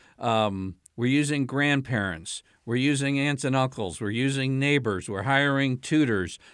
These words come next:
and we're using online instruction. So you can vary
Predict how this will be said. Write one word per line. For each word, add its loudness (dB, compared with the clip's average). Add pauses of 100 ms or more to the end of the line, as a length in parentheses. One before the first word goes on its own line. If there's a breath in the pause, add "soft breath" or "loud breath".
(180 soft breath)
and 0
we're 0
using 0
online 0
instruction. -2
So 0 (300 loud breath)
you 2
can -4
vary 2